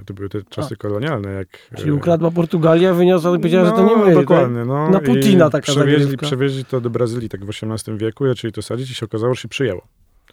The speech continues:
Speaker 1: Każdy tam chciał mieć kawałek swojej kawki. No i się przyjęło. No i od tamtej pory Brazylia, no, to jest ogromna połać terenu. Ogromna połać terenu.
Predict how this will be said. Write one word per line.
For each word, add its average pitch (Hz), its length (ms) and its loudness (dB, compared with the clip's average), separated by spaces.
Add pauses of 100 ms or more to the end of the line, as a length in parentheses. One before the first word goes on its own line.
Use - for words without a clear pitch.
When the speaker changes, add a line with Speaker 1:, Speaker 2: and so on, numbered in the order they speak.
(320)
Speaker 1:
Każdy 101 240 -6
tam 98 120 -10
chciał 101 200 -10
mieć 98 160 -10
kawałek 98 280 -8
swojej 98 260 -8
kawki. - 400 -12 (400)
No 117 80 -4
i 113 40 -4
się 120 100 -10
przyjęło. 101 460 -4
No 143 140 -4
i 160 120 -2
od 156 120 -4
tamtej 135 280 -6
pory 123 300 -2 (360)
Brazylia, 117 600 -2
no, 107 280 -8
to 113 100 -6
jest 117 200 -4
ogromna 107 360 -4
połać 107 240 -6
terenu. 107 340 -8 (540)
Ogromna 104 340 -6
połać 107 260 -8
terenu. 101 400 -8